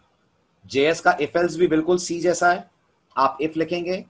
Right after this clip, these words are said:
if के parentheses में condition देंगे, right? Condition true हुई तो if वाला part चलेगा, Condition false हुई तो if वाला part skip हो जाएगा और जेएस run करेगी फिर else वाले part को।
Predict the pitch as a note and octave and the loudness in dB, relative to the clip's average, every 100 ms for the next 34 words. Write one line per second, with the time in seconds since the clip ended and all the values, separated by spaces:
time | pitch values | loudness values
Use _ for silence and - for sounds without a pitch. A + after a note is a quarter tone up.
0 | _ _ _ C3+ D#3 E3+ E3+ C#3+ D3+ D#3 | _ _ _ -6 -4 -2 0 2 2 0
1 | D3+ D#3 D#3 B2 C3 E3+ D#3+ D#3+ D#3+ F3+ | -4 -2 -2 -4 -4 -6 -6 -6 -6 -8
2 | F3+ _ _ _ _ _ _ _ - C#3 | -12 _ _ _ _ _ _ _ -2 0
3 | F#3 - _ _ _ - C#3 D3+ D#3 F3+ | 0 -4 _ _ _ -2 0 0 0 -2
4 | F3 F#3+ G3 G3 G3 F3+ - C3+ - D#3+ | 0 -2 4 2 2 -4 -4 -6 2 2
5 | E3+ E3+ E3 F3 F3 E3+ F3+ - _ _ | 4 4 2 2 0 0 0 -2 _ _
6 | _ _ _ - C#3 D3+ D3+ F3+ F3+ F3 | _ _ _ 0 0 0 -2 -4 4 4
7 | A3 G#3+ C#3+ F#2 - _ _ _ - D3 | 4 4 0 -2 -12 _ _ _ -10 -6
8 | D#3 D3+ C#3 C#3 C3 B2+ - E3 E3 D#3+ | 0 4 4 6 4 2 0 -6 -2 0
9 | E3 E3 F#3 - - _ _ _ - C3+ | 2 2 0 -2 -10 _ _ _ -2 -2
10 | A2 C3 D3 C#3 C#3 C3+ B2 A#2 B2+ F#3 | 0 0 0 0 0 0 -2 -2 -6 -4
11 | B3 - C#3 C3+ A#2+ G#2 F#2 F#2 F2 - | -4 0 0 0 -2 -2 -4 -10 -14 -20